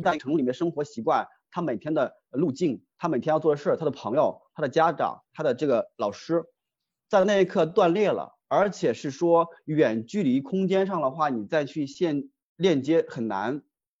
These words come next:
包括有一些写信啊、打电话，那，那是一种方式。他到一个新的老家，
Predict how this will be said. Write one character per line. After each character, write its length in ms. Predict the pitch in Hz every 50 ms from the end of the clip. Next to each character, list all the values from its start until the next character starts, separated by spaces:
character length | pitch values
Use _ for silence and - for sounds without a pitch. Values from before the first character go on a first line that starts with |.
| _ _ _ - 117
包 120 | - 165 170
括 140 | 170 - 175
有 180 | 156 123 107
一 40 | 110
些 200 | 110 - 147 151
写 240 | 139 - - 113 98
信 240 | - - 165 156 147
啊、 200 | 131 117 107 95
打 180 | - - 104
电 160 | 95 123 135
话， 300 | 151 - 175 139 113 - -
那， 80 | 160 151 - _ -
那 100 | 185 180
是 100 | 165 160
一 20 |
种 100 | 139 117
方 220 | - 175 175 185
式。 260 | 185 - 160 117 - - _ _ _ _ _ _ _ _ _
他 60 | -
到 140 | 190 214 196
一 60 | 185
个 140 | 185 180 190
新 320 | 165 - - 208 214 214 208
的 120 | 190 160
老 180 | 139 113 104 98
家， 340 | - 143 143 151 151 147